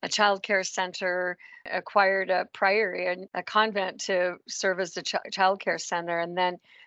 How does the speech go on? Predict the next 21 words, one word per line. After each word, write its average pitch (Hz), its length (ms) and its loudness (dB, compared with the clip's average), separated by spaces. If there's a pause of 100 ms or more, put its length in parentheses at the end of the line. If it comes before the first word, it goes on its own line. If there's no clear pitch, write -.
(100)
that 202 240 2
morphed 190 400 0
into 185 440 -6
the 180 140 -2
opportunity 196 680 -2
to 180 80 -6
participate 185 580 -4
in 180 140 -2
the 175 80 -8
Confluence 180 540 -2
Project, - 560 -4
which 185 220 -8
was - 280 -2 (340)
the 208 100 2
Arts 190 300 4
Center 180 220 -2
downtown 175 560 -2
that 170 160 -8
the 175 80 -6
Chancellor 254 480 -2
mentioned, 180 500 -6